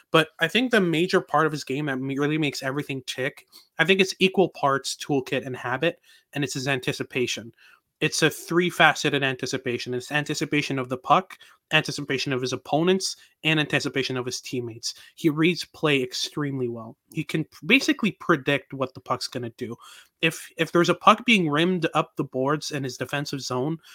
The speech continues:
and the defenseman's ready to collect it, he can almost predict if the puck's gonna bobble on him and he's gonna get a shot at a, at an offensive transition the other way. Um, there's a predictive element to his game that's really, really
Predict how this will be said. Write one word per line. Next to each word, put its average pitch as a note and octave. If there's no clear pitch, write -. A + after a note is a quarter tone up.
and C3
the D#3
defenseman's E3
ready D3+
to C#3
collect C3
it, A#3
he G3
can G#3
almost G#3
predict -
if C#3+
the C#3+
puck's -
gonna C3+
bobble C3
on B2
him A#2
and B2+
he's B2
gonna B2+
get C3
a B2
shot C3
at C3
a, B2
at C3
an B2+
offensive B2
transition B2
the B2
other A#2+
way. A#2
Um, B2+
there's D#3+
a D#3
predictive F3
element C#3+
to C3
his B2
game B2
that's B2
really, E3
really C#3+